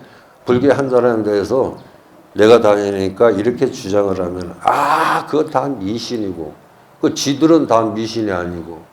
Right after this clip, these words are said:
우리 불교는 미신이야." 그런데 나는 그러한 불교법이나 어떤 그런 타의 어떤 기도-,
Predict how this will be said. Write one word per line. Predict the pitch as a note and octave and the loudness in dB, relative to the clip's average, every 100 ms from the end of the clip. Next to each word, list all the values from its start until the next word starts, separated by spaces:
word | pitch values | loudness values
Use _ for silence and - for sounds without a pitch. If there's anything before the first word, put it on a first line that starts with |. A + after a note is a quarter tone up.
| _ - | _ -4
우리 | A2 B2 A#2 G#2 | 0 2 2 0
불교는 | C3+ C#3 A#2+ F#2+ | 0 2 2 0
미신이야." | F2+ F2 F#2 G#2+ - - _ _ _ - - - - - - - - - | -8 -10 -12 -14 -16 -20 _ _ _ -20 -20 -20 -20 -20 -20 -20 -4 4
그런데 | - A3 G3+ C3 | 6 6 4 4
나는 | G#2+ C3+ A3 G#3 | 6 4 2 -2
그러한 | - C#3 F#3+ A3 F3+ A2 | -2 2 4 4 2 -4
불교법이나 | A2+ B2 C3+ F3+ F3 - E3+ C#3+ C3+ B2 C#3 D#3+ D#3+ | -4 -2 4 4 4 4 6 6 2 2 4 4 4
어떤 | A#2+ A2 A2 - D3 D3 C#3+ | 2 0 -2 0 2 2 0
그런 | A#2+ D3+ D3 D3 | 2 2 0 -4
타의 | - - F3 G#3 G3 F#3 | -10 -4 0 2 4 4
어떤 | D#3+ D3+ A#2 F#2+ | 2 0 -2 -4
기도-, | - A#2 C3+ | -6 -4 -4